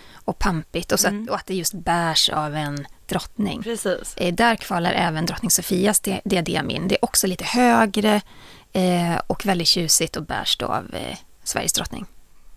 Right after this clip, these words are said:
Speaker 2: Så
Speaker 1: Mm.
Speaker 2: det är väl svaret på, på den
Speaker 1: Ja.
Speaker 2: frågan.
Speaker 1: Åh, här har Johanna kommit med en fråga också.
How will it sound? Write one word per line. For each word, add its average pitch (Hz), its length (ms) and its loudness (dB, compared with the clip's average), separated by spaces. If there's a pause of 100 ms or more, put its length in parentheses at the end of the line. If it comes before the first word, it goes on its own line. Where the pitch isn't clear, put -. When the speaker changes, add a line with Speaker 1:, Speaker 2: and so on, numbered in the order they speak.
(400)
Speaker 2:
Så 185 100 -4
Speaker 1:
Mm. 220 120 6
Speaker 2:
det 302 60 4
är 294 40 4
väl 277 100 2
svaret 156 460 4 (180)
på, 202 140 -6
på - 180 -6
den 214 320 4 (460)
Speaker 1:
Ja. 294 340 0
Speaker 2:
frågan. 190 520 -4 (600)
Speaker 1:
Åh, 339 360 4
här 302 180 4
har 320 60 4
Johanna 330 560 4
kommit 208 220 0
med 185 80 -2
en 170 40 -2
fråga - 220 -2
också. - 280 4